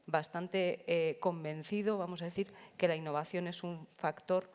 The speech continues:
de competitividad, ¿no? Por lo tanto, no parece tan complejo el que esa innovación poco a poco se vaya dirigiendo,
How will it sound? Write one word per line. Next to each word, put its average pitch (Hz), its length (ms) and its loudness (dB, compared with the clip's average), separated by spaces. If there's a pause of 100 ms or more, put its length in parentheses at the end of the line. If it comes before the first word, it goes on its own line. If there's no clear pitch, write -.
(360)
de 160 140 0
competitividad, 143 840 -6
¿no? 180 160 -6
Por 151 180 -6
lo 151 120 -4
tanto, 170 360 -4 (280)
no 170 80 -4
parece 160 320 0
tan 170 220 -2
complejo 185 600 -2 (580)
el 160 180 2
que - 360 -2 (360)
esa 180 440 2
innovación 175 640 0
poco 165 180 -4
a 165 100 -2
poco 196 280 -2
se 180 120 -6
vaya 160 220 2
dirigiendo, 190 680 -2